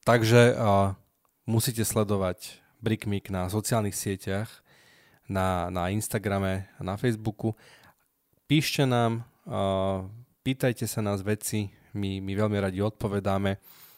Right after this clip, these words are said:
Máme aj e-mailovú adresu, môžete písať na podcast zavináč brickmik bodka com. A ak sa nič neočakávané nestane,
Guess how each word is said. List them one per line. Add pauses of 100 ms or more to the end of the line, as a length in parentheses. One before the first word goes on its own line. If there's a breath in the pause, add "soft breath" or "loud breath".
(180)
Máme
aj
e-mailovú
adresu,
môžete
písať
na
podcast
zavináč
brickmik
bodka
com. (720 soft breath)
A (1120 soft breath)
ak
sa
nič
neočakávané
nestane,